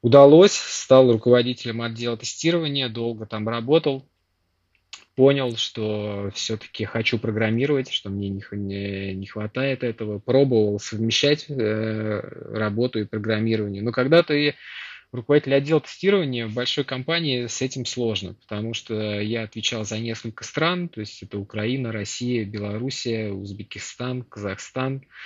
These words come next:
Все вот эти запуски наших продуктов, э, плюс ко всему это, э, сим-, выпуск сим-карт, там тоже вот это все, все сим-меню,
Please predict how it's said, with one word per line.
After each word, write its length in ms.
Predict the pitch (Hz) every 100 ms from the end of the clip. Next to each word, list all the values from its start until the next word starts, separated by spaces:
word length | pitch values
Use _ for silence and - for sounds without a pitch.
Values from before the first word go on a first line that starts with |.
| - - _
Все 260 | - - 110
вот 160 | 110
эти 140 | 110 110
запуски 520 | 104 117 - - -
наших 360 | 107 107 - -
продуктов, 840 | 113 113 127 156 - 123 - -
э, 280 | 113 107 104 104
плюс 300 | 104 104 -
ко 80 | -
всему 400 | - 104 104 101
это, 160 | -
э, 520 | 98 101 98 95 92 95 _ _
сим-, 440 | - - 104 101 -
выпуск 360 | 113 110 107 -
сим-карт, 500 | - 107 - 156 165 -
там 160 | 120
тоже 260 | 113 120 107
вот 120 | 104
это 100 | 107
все, 460 | - 120 110 110 104
все 240 | - 113
сим-меню, 800 | 104 - 117 117 117 113 113 110